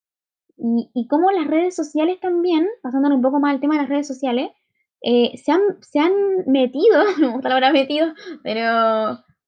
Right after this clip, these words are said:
bueno, se han metido dentro de nuestros propios pensamientos y de nuestro, dentro de nuestros propios crecimientos y evolución como personas, dentro de nuestras propias ideologías. En el caso del ecologismo,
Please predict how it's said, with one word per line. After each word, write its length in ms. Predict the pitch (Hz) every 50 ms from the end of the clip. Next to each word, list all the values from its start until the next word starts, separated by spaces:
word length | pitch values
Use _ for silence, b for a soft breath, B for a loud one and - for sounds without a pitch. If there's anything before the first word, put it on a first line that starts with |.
| _ -
bueno, 200 | 233 233 208 240
se 80 | -
han 120 | 285 294 330
metido 400 | 370 359 294 285 294 370 381 359 359 403 494 554 392
dentro 340 | 269 285 339 359 415 427
de 60 | 403 330
nuestros 260 | 320 294 - 254 240
propios 220 | 269 320 349 349
pensamientos 580 | - 330 311 285 240 226 247 330 349 349 277 -
y 80 | 233 226
de 60 | 240
nuestro, 320 | 277 320 - 359 359 339 339 -
dentro 440 | 226 226 226 262 294 311 320 349 330
de 60 | 311
nuestros 300 | 294 285 - 240 233 226
propios 280 | - 262 262 349 320 - _ -
crecimientos 680 | 294 277 262 262 - 214 202 202 214 240 269 269 330 311
y 80 | 311
evolución 500 | 285 247 220 196 185 196 - - 269 311
como 200 | 320 339 330 311
personas, 580 | - - 214 - - - 311 254 208 202 - _ _ _ _ _ _ _ -
dentro 240 | 277 311 349 349 339
de 60 | 320
nuestras 280 | 294 285 - 240 208 -
propias 300 | 254 254 294 320 294 254
ideologías. 600 | 226 196 170 - 208 - - - 277 - 220 - _ _ _ _ _ _ _ _ _ _ _ _ _ _ _ _ _ _ _ _ _ _ _ _ _ _ _ _ _ _ _ _ _ _ _ _ _ _ _ _ _ -
En 120 | 220 226
el 120 | 226 226
caso 500 | 214 247 285 277 - 311 294 294 294 -
del 180 | - 233 233 247
ecologismo, 880 | 285 269 - 226 226 214 214 220 - 277 311 339 320 294 285 285 349